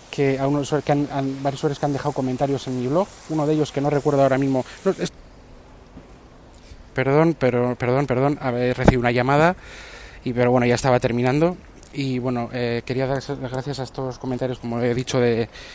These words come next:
en el blog de, el hardware, pues para cambiarme el tamaño de, de, de la letra y demás, no recuerdo ahora el, el usuario, ya lo siento, esto no está preparado, es el directo, igual que esta llamada.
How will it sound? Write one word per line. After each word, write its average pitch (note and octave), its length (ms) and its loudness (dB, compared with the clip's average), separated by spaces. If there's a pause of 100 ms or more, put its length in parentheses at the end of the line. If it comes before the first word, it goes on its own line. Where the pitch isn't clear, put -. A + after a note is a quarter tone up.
(120)
en C3 100 -2
el A#2+ 120 2
blog C3 260 2
de, A#2+ 360 2 (840)
el C#3 240 6
hardware, C#3+ 320 6
pues B2 160 -2
para A#2+ 200 0
cambiarme B2 400 0
el A#2+ 140 -2
tamaño A#2+ 320 -2
de, A#2 80 -2 (100)
de, A#2+ 440 -2 (840)
de B2+ 400 6
la A#2+ 260 6
letra C3 300 6
y B2+ 40 6
demás, C3 280 4
no D3 80 4
recuerdo C3+ 460 4
ahora C3 200 4
el, A#2 220 -2 (720)
el C3 120 2
usuario, C3+ 300 4
ya C3 140 8
lo B2+ 120 6
siento, C3+ 420 0
esto C#3 160 -2
no B2+ 80 0
está B2 160 -4
preparado, B2 400 0
es C3+ 120 -4
el B2 80 -2
directo, A#2+ 380 -4
igual B2+ 320 2
que B2 80 -4
esta A#2+ 160 0
llamada. A#2+ 340 0